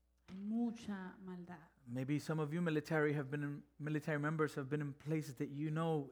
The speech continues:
Speaker 2: you just feel
Speaker 1: Ujú.
Speaker 2: different.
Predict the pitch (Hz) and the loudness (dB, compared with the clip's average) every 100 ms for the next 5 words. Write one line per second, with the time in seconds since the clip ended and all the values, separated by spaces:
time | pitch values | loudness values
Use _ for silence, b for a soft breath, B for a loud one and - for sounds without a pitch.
0 | - 139 135 131 127 - - - 160 156 | -8 -8 -6 -6 -8 -12 -18 -4 2 4
1 | 151 151 143 - _ 220 214 254 262 _ | 6 4 0 -10 _ -14 -10 -12 -14 _
2 | _ _ _ _ _ _ _ _ _ _ | _ _ _ _ _ _ _ _ _ _
3 | - 127 - - | -4 -4 -4 -12